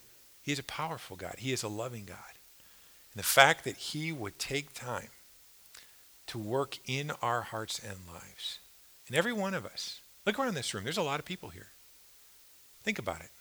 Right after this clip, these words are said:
God is working in every single life here. He has a plan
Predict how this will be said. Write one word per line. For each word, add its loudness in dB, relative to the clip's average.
God 8
is -4
working -6
in -12
every -8
single -6
life -12
here. -14
He -6
has -4
a -10
plan -6